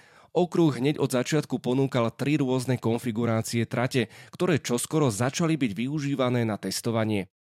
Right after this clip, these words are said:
Tieto verzie doplňal úsek s dĺžkou dvetisícdvesto metrov v západnej časti okruhu,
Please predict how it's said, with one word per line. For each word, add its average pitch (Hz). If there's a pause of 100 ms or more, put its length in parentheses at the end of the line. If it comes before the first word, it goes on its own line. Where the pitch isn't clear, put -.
(260)
Tieto 180
verzie 113
doplňal 135
úsek 143
s 95
dĺžkou 123
dvetisícdvesto 123
metrov 120
v 117
západnej 127
časti -
okruhu, 113